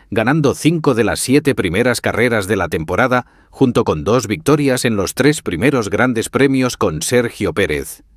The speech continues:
A medida que avanzaba la temporada y los equipos empezaban a introducir más mejoras en sus coches, Red Bull se vio amenazado.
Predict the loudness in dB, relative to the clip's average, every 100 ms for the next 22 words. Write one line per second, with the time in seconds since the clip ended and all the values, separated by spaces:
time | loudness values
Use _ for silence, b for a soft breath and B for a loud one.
0 | _ -4 0 0 0 0 0 0 -2 0
1 | 0 2 0 0 -2 0 0 0 0 0
2 | 0 -2 -2 -2 0 0 -2 -2 -2 0
3 | 0 0 -2 -2 0 0 0 0 2 2
4 | 0 0 -2 2 2 0 -2 -4 -4 0
5 | 0 2 -2 -4 B B B B 0 0
6 | 2 0 0 -2 b b -2 -2 2 2
7 | 4 2 0 0 -2 -2 -4